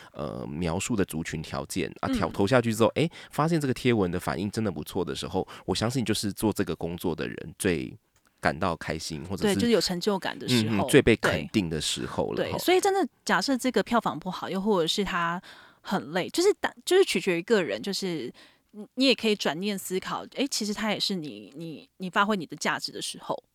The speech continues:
Speaker 1: 嗯，嗯，嗯。
Speaker 2: 嗯。
Speaker 1: 好，今天呢，这个，呃，包括了上个星期的节目跟这个星期连续两集的节目哈，我们跟绵绵聊了非常非常的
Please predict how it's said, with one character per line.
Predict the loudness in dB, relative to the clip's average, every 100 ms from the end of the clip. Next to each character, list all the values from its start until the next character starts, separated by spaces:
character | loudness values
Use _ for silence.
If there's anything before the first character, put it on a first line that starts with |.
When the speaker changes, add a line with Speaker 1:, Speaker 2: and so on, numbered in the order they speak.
| -2
Speaker 1:
嗯， | 0 0 0
嗯， | -2 -2 -4
嗯。 | -4
Speaker 2:
嗯。 | -2 -2 -6 -12
Speaker 1:
好， | -2 -2 -2 -6
今 | 2 4
天 | 6
呢， | 6 4
这 | 2
个， | 4 6 4
呃， | 2 0 2 -2 0
包 | 2 2
括 | 4 2
了 | 4
上 | 2 0
个 | 0
星 | -2 -2
期 | -2
的 | -4
节 | -2
目 | -2 0
跟 | 0
这 | 0 0
个 | 0
星 | -2
期 | -4 -2
连 | -2 0
续 | 0
两 | 0 -4
集 | -6 -4
的 | -4
节 | -4 -2
目 | -2 -4
哈， | -4
我 | -4 -4
们 | -4 -4
跟 | -2 -2
绵 | -2
绵 | -4 -4
聊 | -4
了 | -4 -4
非 | -4
常 | -4 -4
非 | -6
常 | -6
的 | -6